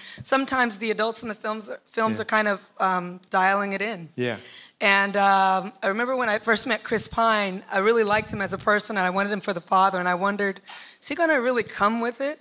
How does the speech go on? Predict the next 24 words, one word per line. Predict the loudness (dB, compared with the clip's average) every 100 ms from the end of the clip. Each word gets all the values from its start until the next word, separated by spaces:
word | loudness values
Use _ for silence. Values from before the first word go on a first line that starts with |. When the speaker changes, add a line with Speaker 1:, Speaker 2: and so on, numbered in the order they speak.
| -10
Speaker 2:
Yeah. | -8 -6 -10 -10
Speaker 1:
Man, | -4 2 2
he | 2
came | 2 2 4
with | 0 0
Speaker 2:
He | -2
Speaker 1:
it. | 0
Speaker 2:
sure | -2
did. | -2 2
Speaker 1:
Oh, | 4 4
my | 4 0
Speaker 2:
Yeah. | 2
Speaker 1:
gosh, | 2 2 2
he | -4
really | 0 2 2
did. | 2 2 2
So | 4
all | 4
the | 4 4
actors | 2 2 -2
in | -2
the | -4
film | -2 -2 0
really | 0 0 0 -2